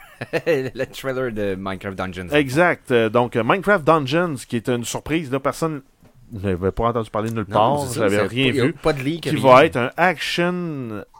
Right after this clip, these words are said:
Speaker 2: clicker looter dans
Speaker 1: Ok.
Speaker 2: l'univers de Minecraft. Donc, imaginez Diablo, mais avec les, le visuel de Minecraft. Donc, il y a des petits bonhommes en, en bloc, là, c'est comme si t'avais, euh,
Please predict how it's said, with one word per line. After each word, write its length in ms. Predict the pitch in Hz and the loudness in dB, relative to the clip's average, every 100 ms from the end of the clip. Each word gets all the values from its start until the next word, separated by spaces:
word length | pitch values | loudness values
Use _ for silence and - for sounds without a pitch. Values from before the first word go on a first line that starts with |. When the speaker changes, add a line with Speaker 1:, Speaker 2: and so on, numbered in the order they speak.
| - 123 - | -20 -16 -4
Speaker 2:
clicker 800 | 139 139 143 151 131 104 101 95 | -2 2 6 6 6 4 0 0
looter 680 | 113 127 113 117 123 135 139 - _ _ _ _ _ _ _ _ - | 4 4 4 2 2 2 -4 -12 _ _ _ _ _ _ _ _ -8
dans 180 | 101 135 | 0 0
Speaker 1:
Ok. 60 | |
Speaker 2:
l'univers 240 | 131 110 120 | 2 0 0
de 40 | 104 | 0
Minecraft. 480 | 98 90 104 95 101 | -4 -2 -4 -2 -4
Donc, 240 | 101 - | -4 -2
imaginez 400 | 107 117 120 151 | 0 0 0 -2
Diablo, 500 | 127 117 104 113 156 | 4 4 4 2 0
mais 140 | 131 101 | 0 0
avec 200 | 107 113 | 0 -2
les, 80 | 104 | -4
le 180 | 110 | -2
visuel 300 | 104 110 117 | -4 -2 0
de 40 | 117 | 0
Minecraft. 460 | 104 95 113 120 117 | -2 -2 2 2 2
Donc, 200 | 104 98 | -4 -4
il 40 | |
y 20 | 95 | -6
a 20 | |
des 120 | 98 | -2
petits 260 | 123 - 117 | -2 -2 0
bonhommes 340 | 113 113 123 | 2 2 2
en, 180 | 104 98 | 0 2
en 140 | 101 95 | 2 0
bloc, 260 | 101 113 | 0 -2
là, 60 | 110 | -4
c'est 100 | - | -4
comme 260 | 117 110 95 | -4 -4 -10
si 180 | - - | -10 -4
t'avais, 320 | 90 92 90 | 0 0 0
euh, 180 | 80 | -4